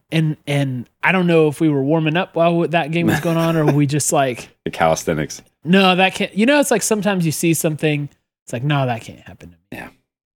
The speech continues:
Speaker 2: Surely they wouldn't do that
Speaker 1: I'm
Speaker 2: to
Speaker 1: good.
Speaker 2: us.
Speaker 1: Yeah,
Speaker 2: Yeah.
Speaker 1: it won't happen to me. Yeah. Dude.
Speaker 2: Fed Kennen is
Speaker 1: Ban Kennen. Can we just
Speaker 2: Yeah.
Speaker 1: ban Kennen at this point? Like, should that be a perma ban for us?
Speaker 2: Yeah. I, I, I mean, I'm sure there are things you can do to counter it,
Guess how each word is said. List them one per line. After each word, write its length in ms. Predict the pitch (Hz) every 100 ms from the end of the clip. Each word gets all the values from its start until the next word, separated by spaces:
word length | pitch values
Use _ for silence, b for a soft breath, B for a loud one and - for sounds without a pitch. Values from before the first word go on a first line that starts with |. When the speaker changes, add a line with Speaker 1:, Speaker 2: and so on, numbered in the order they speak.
| _ _ _ _ _ -
Speaker 2:
Surely 360 | - 123 90
they 100 | 73
wouldn't 200 | 69 64
do 60 | 65
that 60 | 170
Speaker 1:
I'm 100 | 151
Speaker 2:
to 80 |
Speaker 1:
good. 100 | 64
Speaker 2:
us. 280 | 65 123 -
Speaker 1:
Yeah, 220 | 160 147
Speaker 2:
Yeah. 20 | 147
Speaker 1:
it 60 |
won't 200 | 190 170
happen 260 | 156 143 139
to 60 |
me. 140 | 131 127
Yeah. 240 | 139 156 - _ _ - _ _ _ 127
Dude. 340 | 156 156 120 - _ _ _ _ _ -
Speaker 2:
Fed 240 | 160 214
Kennen 300 | 156 156 110
is 340 | 92 80 -
Speaker 1:
Ban 300 | 175 240 339
Kennen. 380 | - 233 226 135
Can 140 | - 226
we 60 |
just 180 | 302 359
Speaker 2:
Yeah. 80 | 147
Speaker 1:
ban 320 | 156 170 202
Kennen 400 | 180 165 214 226
at 120 | 202 180
this 180 | 202
point? 320 | - 185 226 - -
Like, 160 | 160 -
should 220 | - 185
that 140 | 202
be 100 | 202
a 40 | 185
perma 320 | 170 185 190
ban 300 | 151 185 180
for 280 | - 123 175
us? 280 | 226 - _ _ -
Speaker 2:
Yeah. 220 | - 62 - _ _ _ -
I, 40 | 92
I, 300 | - 90 -
I 60 | 87
mean, 260 | 82 73 - _ _ _ _ _ _ _ _ _ - _ _ -
I'm 100 | 90
sure 300 | - - 123
there 100 | 113
are 40 | 101
things 260 | 110 98
you 60 | 92
can 80 | 90
do 80 |
to 60 | 80
counter 340 | - 78 67
it, 100 | 64